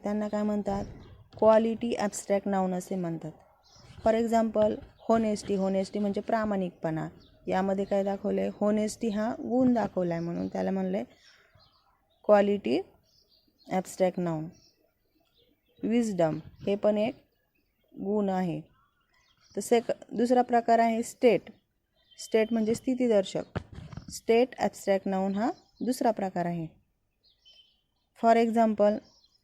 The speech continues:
पॉवर्टी. पॉवर्टी म्हणजे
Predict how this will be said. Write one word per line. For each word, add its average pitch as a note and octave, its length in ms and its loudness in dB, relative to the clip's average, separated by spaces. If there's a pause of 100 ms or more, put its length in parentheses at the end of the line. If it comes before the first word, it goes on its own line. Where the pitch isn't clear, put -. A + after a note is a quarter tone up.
(2000)
पॉवर्टी. A3+ 500 8 (180)
पॉवर्टी G#3+ 400 4
म्हणजे A3+ 380 0